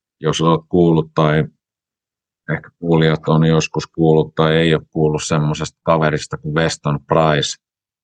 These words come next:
semmonen yhdysvaltalainen hammaslääkäri, joka kiersi sata vuotta sitten, tota, maailmaa ympäri, kävi erilaisten alkuperäiskansojen luona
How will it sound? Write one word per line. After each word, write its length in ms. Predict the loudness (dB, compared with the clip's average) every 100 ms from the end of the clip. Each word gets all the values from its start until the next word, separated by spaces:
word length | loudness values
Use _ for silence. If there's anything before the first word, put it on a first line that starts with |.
| _ _ -8 -8
semmonen 320 | -6 -4 -2 0
yhdysvaltalainen 880 | 2 2 -2 -2 -2 0 0 0 0
hammaslääkäri, 920 | 0 0 -2 -2 -4 -4 -8 -8 -4
joka 260 | -4 -6 -4
kiersi 500 | -2 -2 -4 -10 -18 _ _ _ _ _ _ _ _ _ _ _ -2
sata 280 | 0 2
vuotta 380 | 2 2 0 -2
sitten, 520 | 0 -2 -4 -8 -8 -8 _ _ _ _ _ _ _ _
tota, 440 | -8 -6 -4 -4 -6 _ -20 -20 _ _ _ _ _ -4
maailmaa 520 | 0 2 0 0 0
ympäri, 580 | 2 2 0 0 -2 -2
kävi 300 | -4 -4 -6 -4
erilaisten 600 | 0 0 0 -2 -4 -2
alkuperäiskansojen 1120 | 0 0 -2 -2 -2 -4 -6 -6 -6 -4 -2
luona 460 | 2 2 0 -4